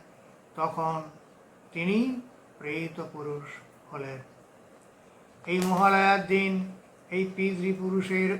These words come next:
উদ্দেশ্যে শ্রাদ্ধ করা যায়।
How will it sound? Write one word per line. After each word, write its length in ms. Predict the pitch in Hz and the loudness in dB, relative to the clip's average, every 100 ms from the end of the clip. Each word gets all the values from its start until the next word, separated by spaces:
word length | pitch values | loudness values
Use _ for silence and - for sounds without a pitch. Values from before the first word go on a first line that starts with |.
| 185 | -4
উদ্দেশ্যে 840 | 175 - 185 185 - 190 185 185 - - - - - - - - - - - - - - - - - - - - - | -8 -4 -4 -4 -4 -2 -2 -2 -10 -20 -20 -20 -20 -20 -20 -20 -20 -20 -20 -20 -20 -20 -20 -20 -20 -20 -20 -18 -2
শ্রাদ্ধ 540 | 170 170 160 180 226 196 | -2 -2 -2 -2 -2 -2
করা 220 | 156 151 | -2 -2
যায়। 320 | 147 147 143 | -4 -6 -8